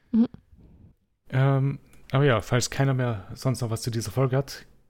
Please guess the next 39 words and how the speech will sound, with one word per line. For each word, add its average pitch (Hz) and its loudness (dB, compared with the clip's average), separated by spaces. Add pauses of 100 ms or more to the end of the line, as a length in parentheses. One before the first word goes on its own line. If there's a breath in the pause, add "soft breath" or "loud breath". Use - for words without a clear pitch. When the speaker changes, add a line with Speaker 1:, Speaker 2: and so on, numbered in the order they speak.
Speaker 2:
würde 117 0
ich 104 -2
dann 110 -2
direkt 110 -2
zur 107 -6
zweiten 117 -4
Folge 92 -2
übergehen. 95 -2 (1600)
The 113 0
Extent 127 2
of 120 -4
the 117 2
Grand 107 0
Line 107 0
and 104 -4
the 104 0
six - 2
hundred 107 -2
million 101 0
Crew. 123 0 (1200)
Äh, 110 0 (560 soft breath)
da 127 4
Luffy 127 4
der 127 -2
Enkel 131 0
von 120 0
Garp 117 0
ist, 113 -4
meint 110 0
Garp, 113 2
wir, 110 0 (140)
er 120 -2
wird 107 0
ihn 101 0
jetzt - -4
nicht 170 2
fangen 127 4
und 107 -2
wird 113 0